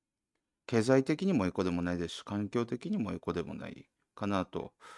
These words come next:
思うんで、ちょっと修理の値段がもう少し調べて、手頃だったら修理の方も、あの、修理というか、ただの分解戦争なんですけど、まあ、それが多分大変なんですよ。高圧洗浄機とか使ってたんで、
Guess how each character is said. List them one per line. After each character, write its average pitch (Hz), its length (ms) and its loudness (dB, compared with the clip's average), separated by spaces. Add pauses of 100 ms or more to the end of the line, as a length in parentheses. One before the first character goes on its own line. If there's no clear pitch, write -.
(280)
思 98 240 -4
う 92 140 0
ん 85 220 -2
で、 92 380 0 (340)
ち - 100 -6
ょ - 20 -6
っ - 20 -12
と 104 100 -2
修 175 320 2
理 143 120 0
の 85 140 -2
値 87 160 -4
段 101 340 0 (680)
が 98 440 2 (800)
も 113 120 2
う 113 40 2
少 127 180 4
し - 100 -2
調 113 200 4
べ 95 100 2
て、 87 460 0 (240)
手 104 100 -2
頃 104 240 4
だ 123 140 6
っ 127 100 2
た 90 140 2
ら 82 280 -2 (220)
修 110 300 -2
理 104 80 0
の 87 120 2
方 92 160 -2
も、 85 180 -4 (260)
あ 90 100 -2
の、 85 200 -4 (100)
修 165 240 2
理 160 100 2
と - 80 -2
い 87 40 0
う - 20 -2
か、 87 100 -2
た - 140 -4
だ 254 100 0
の 92 120 0
分 104 240 2
解 180 180 4
戦 175 180 0
争 113 200 0
な 85 100 2
ん 85 80 -2
で 65 100 -6
す - 80 -10
け - 120 -8
ど、 73 220 -6 (340)
ま 98 60 -6
あ、 - 20 -8
そ - 200 -6
れ 143 140 -2
が 151 100 -2
多 156 140 -2
分 98 160 0
大 95 220 -4
変 110 200 -2
な 107 100 -2
ん 95 60 0
で 82 80 -2
す - 100 -12
よ。 80 100 -12
高 139 220 2
圧 170 140 0
洗 175 160 0
浄 170 140 0
機 - 80 -8
と - 80 -2
か - 80 -6
使 - 160 -6
っ 87 60 -6
て - 120 -6
た 78 120 -4
ん - 80 -8
で、 65 240 -12